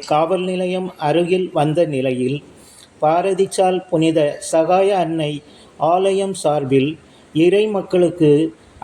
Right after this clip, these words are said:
அதிரசம் வழங்கப்பட்டது. தேர் ஆலயத்தை அடைந்ததும் ஆலயத்தில் நற்கருணை ஆசீர் நடைபெற்றது. திருவிழா நிகழ்ச்சிகளில்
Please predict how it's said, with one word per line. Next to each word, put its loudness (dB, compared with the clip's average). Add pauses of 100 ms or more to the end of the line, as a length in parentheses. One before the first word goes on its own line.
அதிரசம் 0
வழங்கப்பட்டது. 2 (680)
தேர் 2 (180)
ஆலயத்தை 0 (240)
அடைந்ததும் 0 (520)
ஆலயத்தில் 0 (160)
நற்கருணை 0
ஆசீர் 0
நடைபெற்றது. 2 (760)
திருவிழா 4
நிகழ்ச்சிகளில் 2